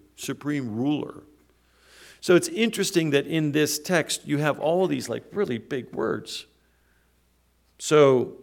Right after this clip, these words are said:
um, Savior, Christ, Lord, huge words, particularly in that day, in one verse, to underscore the importance of this birth,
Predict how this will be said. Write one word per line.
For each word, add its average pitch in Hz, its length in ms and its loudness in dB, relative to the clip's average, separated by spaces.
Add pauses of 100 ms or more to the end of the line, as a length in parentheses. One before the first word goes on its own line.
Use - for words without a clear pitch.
(100)
um, 113 560 2 (640)
Savior, 185 680 2 (800)
Christ, - 760 0 (520)
Lord, 151 720 8 (1040)
huge 226 400 0
words, 139 720 2 (480)
particularly 160 500 0
in 120 120 0
that 147 320 0
day, 135 500 0 (460)
in 202 320 4
one 180 260 6
verse, - 720 0 (600)
to 170 140 4
underscore 180 600 2
the 147 140 2
importance 165 640 2
of 123 120 -8
this 156 200 -4
birth, - 580 0